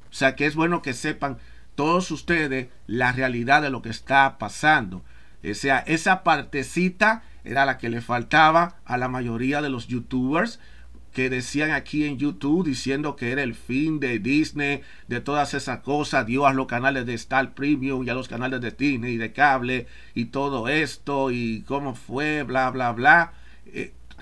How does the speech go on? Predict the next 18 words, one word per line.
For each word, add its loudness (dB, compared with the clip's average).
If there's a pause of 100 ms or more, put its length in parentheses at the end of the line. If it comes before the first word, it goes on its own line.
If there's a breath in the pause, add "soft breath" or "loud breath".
(120)
señores, 2
le 2
voy 6
a, 4
hay 2
que -2
ser 0
honesto, 0
todo 2
esto 0
está -2
pasando 0 (360 loud breath)
por -4
varias 4
razones. 0
Una -4
de 2
ellas, 2